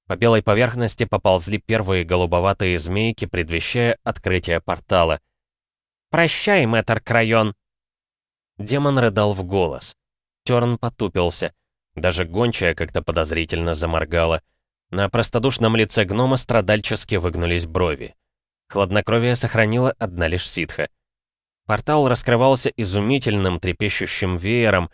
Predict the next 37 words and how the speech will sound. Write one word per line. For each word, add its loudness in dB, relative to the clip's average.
почти -4
как -4
в -14
прошлый 0
раз. -2
Но 0
теперь 0
никто 0
уже 0
не 2
рвался 2
с -2
той -2
стороны. 0
Все 0
шло, 2
как -2
и -4
положено 2
идти, -6
и -2
остающимся 0
в -4
мире 2
семи 0
зверей 0
показалось, 2
что 0
оттуда, 0
с 0
другой 0
стороны, 2
с -4
родного 2
для -2
Крайона 2
плана, 0